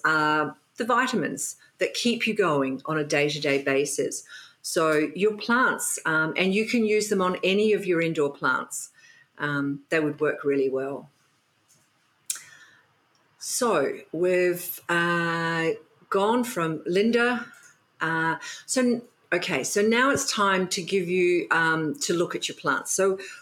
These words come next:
we've talked about fertilizer with Linda, okay? And, um, the fertilizer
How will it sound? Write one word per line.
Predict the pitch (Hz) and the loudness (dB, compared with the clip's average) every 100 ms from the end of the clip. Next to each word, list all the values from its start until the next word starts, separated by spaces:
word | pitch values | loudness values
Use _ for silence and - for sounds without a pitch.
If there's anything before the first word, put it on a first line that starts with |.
| - | -2
we've | 233 233 | 0 0
talked | - 269 269 277 | -2 0 0 0
about | 247 220 185 175 - - _ _ | 0 2 4 2 -2 -10 _ _
fertilizer | - 190 185 151 135 127 151 | 0 2 4 2 2 2 0
with | 151 151 | 0 -2
Linda, | 151 143 113 - - _ | 0 -2 -2 -8 -14 _
okay? | 156 - 170 156 160 - | -12 -8 -4 -2 -2 -2
And, | 175 180 180 180 - - - - - - | 0 2 2 0 -4 -8 -20 -20 -20 -2
um, | 175 175 170 165 165 165 160 - _ _ - - - _ | 2 4 4 2 0 -2 -4 -8 _ _ -10 -10 -12 _
the | 175 196 190 196 196 190 180 - _ _ _ | -2 2 4 4 2 0 -2 -6 _ _ _
fertilizer | - - 226 262 220 190 180 180 170 | -8 0 2 4 4 2 2 0 0